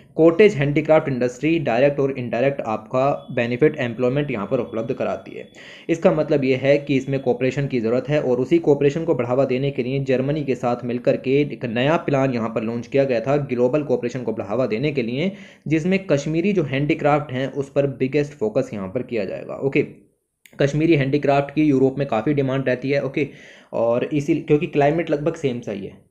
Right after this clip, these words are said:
तो इसीलिए आपका देखोगे कि जर्मनी के साथ ये टाई अप करके हम यूरोप के अंदर जो है वो एक्सपोर्ट्स को बढ़ाने की बात यहाँ पर कर रहे हैं।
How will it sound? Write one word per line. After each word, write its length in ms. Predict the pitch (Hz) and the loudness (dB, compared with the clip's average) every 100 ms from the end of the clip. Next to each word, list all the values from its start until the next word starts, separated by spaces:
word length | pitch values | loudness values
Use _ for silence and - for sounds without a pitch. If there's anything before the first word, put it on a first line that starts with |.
| - | 0
तो 260 | 147 151 - | 2 2 -2
इसीलिए 640 | 147 185 165 - 139 139 | -4 -2 -4 -4 0 0
आपका 360 | 135 117 - 139 | 0 -4 -2 -2
देखोगे 380 | 113 117 123 143 | -2 -4 -4 -2
कि 200 | 160 156 | -4 -4
जर्मनी 400 | 127 113 131 147 | -4 -4 -4 -2
के 100 | 139 | -2
साथ 180 | 117 120 | -2 -2
ये 60 | 131 | -4
टाई 280 | 113 110 | -2 -2
अप 120 | 131 - | -2 -2
करके 260 | 113 117 | -4 -2
हम 180 | 160 120 | -2 -2
यूरोप 360 | 120 120 151 151 | -2 2 2 2
के 80 | 127 | -2
अंदर 220 | 110 117 | 0 -2
जो 140 | 107 | -4
है 120 | 98 | -4
वो 180 | 120 143 120 | -4 -4 -4
एक्सपोर्ट्स 460 | 110 - 143 139 | -6 -2 0 2
को 100 | 151 | 0
बढ़ाने 320 | 123 101 101 | 0 0 -4
की 100 | 113 | -2
बात 260 | 123 98 113 | 0 0 -2
यहाँ 160 | 104 85 | -6 -4
पर 140 | 135 | -6
कर 160 | 135 117 | -2 -4
रहे 200 | - - | -6 -18
हैं। 180 | - | -20